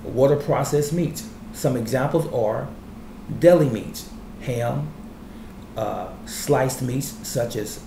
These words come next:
turkey, bologna, and so forth, those packaged meats, uh, sausage, bacon,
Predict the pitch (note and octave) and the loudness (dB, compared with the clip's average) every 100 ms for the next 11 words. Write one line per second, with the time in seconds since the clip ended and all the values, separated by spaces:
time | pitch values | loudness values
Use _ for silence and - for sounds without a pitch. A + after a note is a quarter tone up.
0 | - - C3+ C3 C#3+ D3 D3 - - - | -10 0 2 2 0 0 -2 -6 -14 -12
1 | - A#2 B2 B2+ C#3 D3 - A#2 - C#3 | -4 0 2 2 2 0 -4 -2 4 4
2 | - C#3 C#3 - B2+ B2+ - B2+ C3+ C3+ | 4 2 2 0 -2 -2 -2 -2 -2 -2
3 | - C3+ C#3+ - - - - - A2 G2+ | 0 0 0 -4 -10 -14 -14 -10 -6 -6
4 | - - C3 C#3 D#3 D3+ - - - - | -4 2 2 2 0 -2 -6 -14 -14 -10
5 | - B2 C3+ E3+ E3+ | -4 0 0 2 0